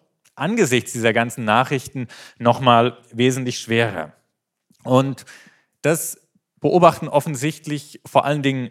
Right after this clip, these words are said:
junge Menschen. Ich habe von einer aktuellen Umfrage gelesen, dass junge Menschen,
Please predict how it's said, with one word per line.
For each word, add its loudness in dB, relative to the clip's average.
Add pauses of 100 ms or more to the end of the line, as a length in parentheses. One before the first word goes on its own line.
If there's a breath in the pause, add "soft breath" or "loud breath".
junge 2
Menschen. -2 (300 loud breath)
Ich -10
habe 2
von -2
einer 0
aktuellen -2
Umfrage 2
gelesen, 0
dass -2
junge 0
Menschen, -2